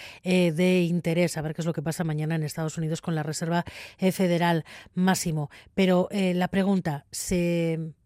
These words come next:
se dice que Donald Trump, eh, es un hombre de negocios, que sacó bien la economía de Estados Unidos, y muchos dicen en Estados Unidos,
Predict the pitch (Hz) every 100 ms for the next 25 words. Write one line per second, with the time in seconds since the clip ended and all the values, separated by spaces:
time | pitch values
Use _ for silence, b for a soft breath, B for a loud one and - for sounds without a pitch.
0 | _ 190 196 196 196 180 165 185 180 165
1 | 196 214 B B B B _ 190 180 170
2 | 165 - 233 - 196 185 175 175 190 214
3 | - 233 226 - - _ 170 156 180 175
4 | 196 185 165 170 165 180 175 160 156 151
5 | 185 175 175 175 180 202 190 220 180 170
6 | 175 160 156 - 165 - 165 160 190